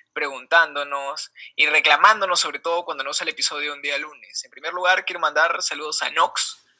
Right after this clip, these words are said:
Nox es un pata que está en Chile, eh, que nos escribe siempre y nos manda audios recomendándonos, este, temas para conversar en el podcast y que nos comenta que siempre escucha nuestros episodios mientras dibuja.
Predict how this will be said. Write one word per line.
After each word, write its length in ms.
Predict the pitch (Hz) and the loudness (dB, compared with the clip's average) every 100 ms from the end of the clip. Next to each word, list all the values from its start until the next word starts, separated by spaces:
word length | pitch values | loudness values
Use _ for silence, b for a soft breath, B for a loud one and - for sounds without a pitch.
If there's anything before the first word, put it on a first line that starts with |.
| _ _ _ | _ _ _
Nox 300 | 143 165 165 | -2 -2 0
es 140 | 160 - | -2 -4
un 160 | 117 | -6
pata 280 | - 151 - | -4 -2 -4
que 60 | - | -8
está 140 | - | -8
en 100 | 147 | 0
Chile, 540 | - 196 156 147 - _ B B B - | 2 2 0 -4 -6 _ B B B -4
eh, 640 | 131 131 127 117 110 80 - - | 0 2 2 0 -2 -6 -8 -8
que 80 | |
nos 180 | 139 - | -4 -4
escribe 680 | - - 190 175 170 170 165 | -4 -2 0 2 2 2 2
siempre 380 | 165 190 180 175 | 2 2 0 -2
y 40 | |
nos 140 | 156 143 | -4 -2
manda 340 | 165 170 165 | 0 2 4
audios 480 | 165 151 151 156 156 - | 4 2 -4 -6 -6 -6
recomendándonos, 1120 | 143 131 127 160 160 156 156 156 156 - - | -8 -8 -2 0 0 -4 -8 -8 -8 -10 -10
este, 420 | - - 120 107 | -10 -8 -8 -4
temas 380 | 165 160 151 151 | -4 -2 -4 -4
para 240 | - 135 | -2 -4
conversar 420 | 135 120 107 - 156 | -6 -12 -8 -6 -6
en 80 | |
el 120 | 156 - | -8 -6
podcast 440 | 190 - - - | -6 -4 -6 -6
y 80 | - | -4
que 120 | 190 | -4
nos 100 | 180 | -4
comenta 360 | 170 175 170 170 | -8 -8 -8 -6
que 60 | |
siempre 260 | - 156 160 | -8 -6 -10
escucha 420 | - 175 - 160 | -10 -4 -2 -2
nuestros 280 | 147 - - | -4 -12 -14
episodios 380 | - - 151 143 | -10 -8 -8 -8
mientras 300 | 151 135 127 | -8 -8 -10
dibuja. 400 | 120 123 - | -14 -18 -20